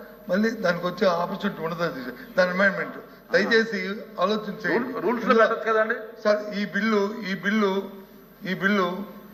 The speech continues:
Speaker 1: అటు మహి-, మహిళా లోకాన్ని, మహిళా, మహిళా కార్మికులకు కానీ, లేదు కార్మికుల తాలూకా ప్రయోజనాలకు కానీ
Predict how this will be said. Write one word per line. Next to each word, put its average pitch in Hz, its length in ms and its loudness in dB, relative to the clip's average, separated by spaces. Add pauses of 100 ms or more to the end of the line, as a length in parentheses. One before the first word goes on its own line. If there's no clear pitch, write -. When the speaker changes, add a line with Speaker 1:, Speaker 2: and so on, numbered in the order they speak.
(120)
Speaker 1:
అటు 165 140 2
మహి-, 165 320 4
మహిళా 175 240 6 (100)
లోకాన్ని, 180 340 0
మహిళా, 175 260 2 (360)
మహిళా 185 240 4
కార్మికులకు 185 520 0
కానీ, 165 260 0 (600)
లేదు 220 220 4 (140)
కార్మికుల 202 480 2
తాలూకా 196 320 4 (260)
ప్రయోజనాలకు 185 500 2
కానీ 156 240 0